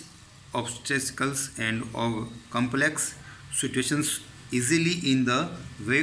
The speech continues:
of attaining the objectives and to go ahead continu-, continuously toward the goal is called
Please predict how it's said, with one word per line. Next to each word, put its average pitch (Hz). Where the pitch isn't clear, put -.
of 127
attaining 127
the 120
objectives 120
and 113
to 123
go 120
ahead 120
continu-, 120
continuously 131
toward 123
the 120
goal 117
is 110
called 110